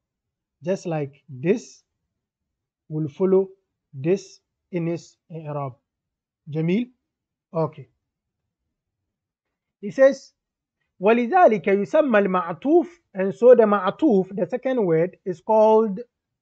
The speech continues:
tabi'. It's called tabi'. "والمعطوف عليه متبوع." The ma'tuf alayhi is called matbu'. It is coming here mansub because maf'ulun bihi.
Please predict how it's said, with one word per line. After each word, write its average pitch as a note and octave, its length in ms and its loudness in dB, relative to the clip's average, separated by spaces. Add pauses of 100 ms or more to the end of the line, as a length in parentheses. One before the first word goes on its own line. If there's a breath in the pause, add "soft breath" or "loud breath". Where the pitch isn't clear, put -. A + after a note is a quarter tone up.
tabi'. G#3+ 720 4 (580)
It's - 140 -20
called F3+ 400 0 (180)
tabi'. F#3 640 2 (1300)
"والمعطوف G#3 680 0
عليه G3+ 420 0
متبوع." G3+ 1040 4 (320)
The F#3 60 -16
ma'tuf F#3+ 380 -10
alayhi G#3 360 -2
is F3 100 -14
called G#3+ 580 2 (120)
matbu'. F3+ 640 0 (1400)
It D#3+ 80 -8
is D#3+ 100 -6
coming F#3+ 300 -4
here F3 140 0
mansub E3 500 -4
because D#3+ 420 -4
maf'ulun D#3 520 -8
bihi. C3 180 -12